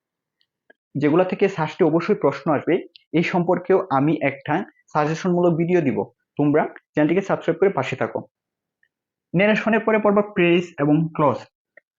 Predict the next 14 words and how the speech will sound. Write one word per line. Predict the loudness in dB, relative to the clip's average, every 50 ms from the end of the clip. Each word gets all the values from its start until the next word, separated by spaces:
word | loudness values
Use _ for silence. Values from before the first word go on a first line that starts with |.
| _ _ _ _ _ _ _ _ _ _ _ _ _ _ _ _ _ _ _ _ _ _ _ _ _ _ _ _ _ _ 4
প্রেস | 6 6 6 4 2 -2 0
এবং | 2 2 2 2 2
ক্লজ, | 0 0 0 0 -2 -8 _ _ _ _ _ -2
দেখো | -2 0 0 0 -2 -2 -4 -14 _ _ _ _ _ _ _ -4
একটা | -4 -2 -2 -4
ক্লজ | -2 0 2 2 2 2 2 0
গঠন | 0 0 0 -2 -2 -2 -6 -12 -18 -6 _
করার | 2 2 2 2
জন্য | 2 0 2 2
আমাদের | 4 2 2 0 0 -2
অবশ্যই | -2 -2 -2 -2 -2 -2 -2 0 2
প্রয়োজন | 2 2 4 2 0 0 -2 -8 _ _ _ _ _ _ _ _ _ _ _ -6
সেটা | -4 0 2 2
হচ্ছে | 2 2 0 -2